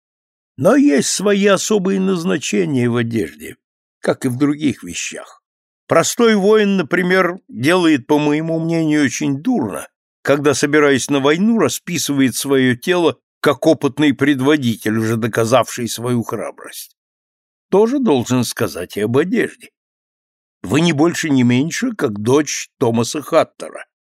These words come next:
Между тем, это платье, очевидно, сделано для знатной дамы.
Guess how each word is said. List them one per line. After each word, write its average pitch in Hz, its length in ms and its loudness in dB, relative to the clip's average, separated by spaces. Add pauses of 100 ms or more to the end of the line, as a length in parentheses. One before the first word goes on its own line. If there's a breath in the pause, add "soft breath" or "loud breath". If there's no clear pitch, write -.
(180)
Между 120 340 0
тем, 139 240 0
это 123 200 -4
платье, 165 440 -4
очевидно, 139 540 -2
сделано 135 640 0
для 175 260 0
знатной 135 580 0
дамы. 101 480 -4